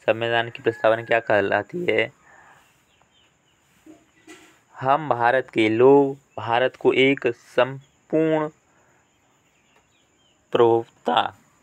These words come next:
संपन्न समाजवादी धर्मनिरपेक्ष लोकतंत्रात्मक, लोकतंत्रात्मक गणराज्य बनाने के लिए तथा उसके समस्त नागरिकों को सामाजिक,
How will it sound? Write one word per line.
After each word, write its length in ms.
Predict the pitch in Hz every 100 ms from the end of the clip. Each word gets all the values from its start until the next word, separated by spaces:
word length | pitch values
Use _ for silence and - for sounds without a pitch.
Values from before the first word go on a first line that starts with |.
| _ _
संपन्न 600 | - 135 131 127 135 143
समाजवादी 920 | 139 120 113 117 135 123 113 110 117 113
धर्मनिरपेक्ष 1300 | 104 113 131 135 135 - - 117 113 127 127 - 135 127 - -
लोकतंत्रात्मक, 2500 | 113 123 143 147 - - 120 120 - - - _ - - - - - 123 123 - 127 123 127 127 - - - _ _ - - _ -
लोकतंत्रात्मक 1040 | 123 131 - 127 127 127 120 - 123 127 110
गणराज्य 440 | 120 123 131 135
बनाने 460 | 120 113 123 139 143
के 300 | 139 - 135
लिए 280 | 127 131 107 - - - - _ _ _ _ _ _ -
तथा 420 | 120 - 135 127
उसके 360 | - 123 - 131
समस्त 540 | - - 131 160 -
नागरिकों 760 | 151 117 110 113 139 151 156 139
को 400 | - 113 113 117 - - -
सामाजिक, 1000 | - 127 123 135 143 135 139 135 -